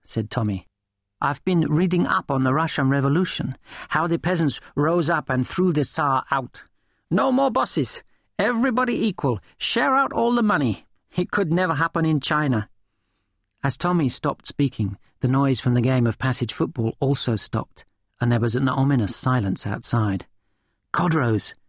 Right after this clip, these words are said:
said James, and the boys snapped into action. Codrose was their housemaster, and he didn't allow gambling. Teddy had made a false top for the table in the woodwork school. It fitted neatly over the real top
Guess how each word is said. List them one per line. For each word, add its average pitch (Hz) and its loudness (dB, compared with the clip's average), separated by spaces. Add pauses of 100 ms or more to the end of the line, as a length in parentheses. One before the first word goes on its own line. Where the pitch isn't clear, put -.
(200)
said 104 -2
James, 101 -2 (180)
and 131 2
the 117 0
boys 113 2
snapped - -2
into 113 2
action. 117 -6 (680)
Codrose 135 0
was 117 0
their 123 0
housemaster, 110 -2 (280)
and 123 0
he 127 2
didn't 123 0
allow 117 0
gambling. 104 0 (840)
Teddy 165 0
had 117 2
made 135 2
a 123 0
false 143 0
top - -4
for - -8
the 117 -2
table 110 0
in 117 4
the 120 2
woodwork 123 0
school. 107 -6 (360)
It - -4
fitted 147 -2
neatly 147 2
over 123 2
the 120 2
real 131 2
top - -4